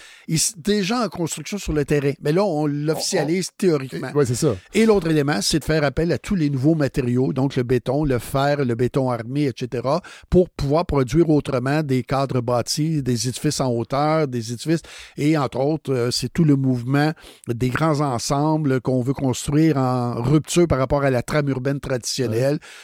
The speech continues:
Speaker 1: Donc, des bâtiments qui sont installés très librement sur des grands
Speaker 2: Ouais.
Speaker 1: emplacements pour optimiser l'ensoleillement, et cetera.
Speaker 2: Ok.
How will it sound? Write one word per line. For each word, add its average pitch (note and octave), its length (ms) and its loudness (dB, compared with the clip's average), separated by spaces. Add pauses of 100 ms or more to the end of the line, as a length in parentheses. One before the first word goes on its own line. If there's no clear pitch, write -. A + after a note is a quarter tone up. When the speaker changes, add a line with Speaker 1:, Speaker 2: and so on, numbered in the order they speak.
(100)
Speaker 1:
Donc, C3 220 -2
des C3 100 -2
bâtiments C3 340 -2
qui - 80 -8
sont B2+ 160 -6
installés C3 460 -2
très D#3 240 0
librement C#3 440 0
sur C3 180 -8
des B2 160 -6
grands C#3+ 260 -2
Speaker 2:
Ouais. C#3+ 100 0
Speaker 1:
emplacements C#3 540 -4 (280)
pour C#3+ 180 2
optimiser D3 640 -2
l'ensoleillement, B2+ 640 -2
et C3+ 140 -2
cetera. - 380 -14
Speaker 2:
Ok. G#2+ 140 -6